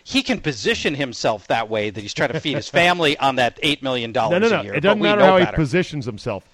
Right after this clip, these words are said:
Speaker 2: He
Speaker 1: He knows
Speaker 2: thinks
Speaker 1: better.
Speaker 2: No, he doesn't. He
Speaker 1: Oh, yeah, he
Speaker 2: think-,
Speaker 1: does.
Speaker 2: no, he <laughs> thinks he's underpaid. All of these guys
Speaker 1: Yeah,
Speaker 2: think they're
Speaker 1: but it,
Speaker 2: underpaid.
Speaker 1: but he doesn't think he's so poor that he has to risk his career by purposely moving a,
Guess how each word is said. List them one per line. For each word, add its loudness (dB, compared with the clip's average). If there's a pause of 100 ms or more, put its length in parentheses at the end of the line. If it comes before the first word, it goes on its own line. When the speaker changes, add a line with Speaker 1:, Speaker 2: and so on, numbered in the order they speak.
Speaker 2:
He 0
Speaker 1:
He 4
knows 8
Speaker 2:
thinks 0
Speaker 1:
better. -2 (320)
Speaker 2:
No, 2
he 2
doesn't. -2
He -8
Speaker 1:
Oh, 2
yeah, -4
he 4
Speaker 2:
think-, -2
Speaker 1:
does. -20
Speaker 2:
no, -10 (240)
he -4
<laughs> -
thinks -4
he's -2
underpaid. -4 (1040)
All 2
of 0
these -4
guys -4
Speaker 1:
Yeah, -4
Speaker 2:
think -8
they're -2
Speaker 1:
but 2
it, -2
Speaker 2:
underpaid. -8 (160)
Speaker 1:
but -2
he -2
doesn't -2
think -4
he's -8
so -2
poor -4
that -4
he -4
has -2
to -8
risk -6
his -10
career -2
by 2
purposely -6
moving -4
a, -2